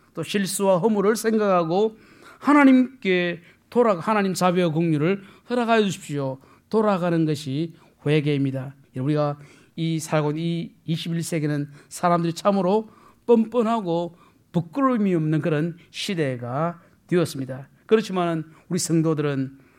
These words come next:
부끄러워할 줄 아는 그런 사람들이 되어야 합니다. 여러분, 다윗이 죄를 짓고 난 다음에 우리아의 아내 바세바를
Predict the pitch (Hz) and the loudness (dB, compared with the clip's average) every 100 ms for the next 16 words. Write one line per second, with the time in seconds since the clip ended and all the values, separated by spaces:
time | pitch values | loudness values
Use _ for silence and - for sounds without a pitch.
0 | _ _ - 160 - - 240 220 165 170 | _ _ -6 -6 -6 -4 2 2 2 -4
1 | - 135 123 135 131 131 - _ - 160 | -6 -8 -6 -6 -6 -8 -14 _ -6 -2
2 | 160 196 196 _ _ _ - - 156 160 | -2 -4 -8 _ _ _ -14 -6 0 2
3 | 160 139 135 151 165 - _ _ 180 175 | 2 0 0 0 -2 -8 _ _ 2 2
4 | 151 131 127 123 123 _ - 165 156 151 | 2 0 -4 -8 -14 _ -4 -2 0 0
5 | 143 160 165 160 151 139 139 - _ _ | 0 2 0 -2 -6 -6 -8 -18 _ _
6 | - 151 170 175 175 208 190 165 156 143 | -4 2 4 4 0 0 2 2 2 0
7 | 131 127 131 - _ _ _ - - - | -2 -6 -10 -16 _ _ _ -20 -20 -20
8 | _ _ _ _ - 208 220 208 196 190 | _ _ _ _ 0 4 6 6 6 0
9 | 196 175 160 135 131 _ _ _ _ _ | 0 0 -2 -6 -12 _ _ _ _ _
10 | _ _ _ _ - 151 - 220 208 202 | _ _ _ _ -6 -6 0 4 6 6
11 | 180 165 135 139 | 4 2 0 -8